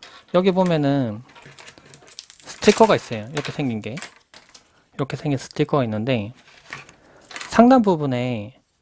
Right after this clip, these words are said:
이 스마트폰에 스피커 홀이 있습니다. 스피커 홀이 있는데 리시버 홀.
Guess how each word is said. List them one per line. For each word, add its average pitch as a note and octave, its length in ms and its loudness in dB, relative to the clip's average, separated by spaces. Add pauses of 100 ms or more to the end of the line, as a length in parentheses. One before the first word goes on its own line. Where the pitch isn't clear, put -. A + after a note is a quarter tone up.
(160)
이 B2 160 -4
스마트폰에 F#3 1400 0 (540)
스피커 G3+ 680 4
홀이 G3 240 -2
있습니다. A2+ 520 -6
스피커 - 360 -6
홀이 E3 120 -2
있는데 A#2 320 -2 (460)
리시버 C#3 340 -2
홀. B2+ 340 -2